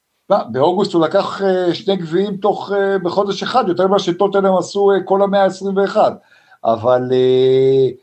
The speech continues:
משהו שם, לא יודע, משהו שם מתפרק, זה, זה, ו-, ואם לחזור לדבר על הליגה, אני חושב שבגלל, אה, איך שהעונה שעברה נגמרה,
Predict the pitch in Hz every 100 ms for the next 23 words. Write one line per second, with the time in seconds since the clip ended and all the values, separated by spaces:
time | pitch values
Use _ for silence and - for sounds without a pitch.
0 | _ - 160 175 208 190 170 160 156 147
1 | 143 139 135 123 _ _ _ _ _ -
2 | 147 127 135 135 - 151 139 123 - 143
3 | 185 110 104 123 131 110 117 110 _ _
4 | _ - 123 165 117 123 156 175 - 143
5 | 180 180 120 151 165 131 117 190 175 160
6 | 160 160 _ _ _ _ 120 117 117 110
7 | 220 214 170 135 123 131 160 202 202 202
8 | _ _ _ _ _ _ _ _ _ _
9 | _ - 110 104 101 98 95 95 92 90
10 | - _ _ _ _ _ _ - - 127
11 | 117 123 123 113 110 120 110 107 107 127
12 | 139 139